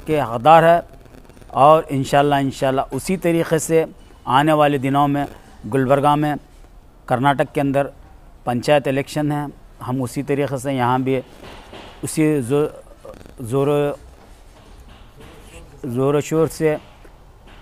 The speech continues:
मेहनत करेंगे और वहाँ भी जैसे वह-, वहाँ पे कामयाबी मिली है,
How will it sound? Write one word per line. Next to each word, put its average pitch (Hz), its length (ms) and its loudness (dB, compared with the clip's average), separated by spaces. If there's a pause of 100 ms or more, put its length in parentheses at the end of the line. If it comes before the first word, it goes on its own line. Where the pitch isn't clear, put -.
(560)
मेहनत 143 340 0
करेंगे 165 460 0 (720)
और 139 180 0
वहाँ 139 340 2
भी 160 220 -2
जैसे 139 320 -4
वह-, 120 260 -2 (240)
वहाँ 131 300 4
पे 151 160 0
कामयाबी 147 520 0
मिली 147 260 0
है, 139 140 0